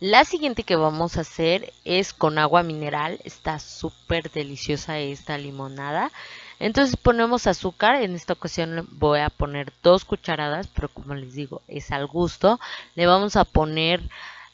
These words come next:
limón, este es personal, esta sí realmente no tiene mucho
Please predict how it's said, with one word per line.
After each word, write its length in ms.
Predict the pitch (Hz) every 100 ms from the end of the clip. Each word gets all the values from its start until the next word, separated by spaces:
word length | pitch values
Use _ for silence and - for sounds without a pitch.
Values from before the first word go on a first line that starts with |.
| _
limón, 560 | 220 247 262 208 208 -
este 380 | - 240 - 294
es 100 | -
personal, 720 | - 170 - 156 151 147 139 - _
esta 320 | - 170 202
sí 200 | 180 175
realmente 560 | 160 160 160 156 151 160
no 160 | 156
tiene 240 | 151 151 147
mucho 920 | 143 143 - 151 147 139 - - -